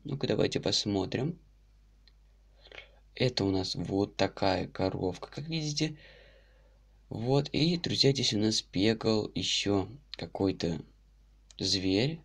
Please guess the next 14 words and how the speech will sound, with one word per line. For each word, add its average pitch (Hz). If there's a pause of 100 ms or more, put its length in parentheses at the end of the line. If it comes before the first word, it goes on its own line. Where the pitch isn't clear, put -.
(160)
А 85
вот, 120
это 101
у -
нас 92
вот -
такая 95
овечка. 180 (320)
К -
сожалению, 139
она 113
сделалась 90
с -
багами. 92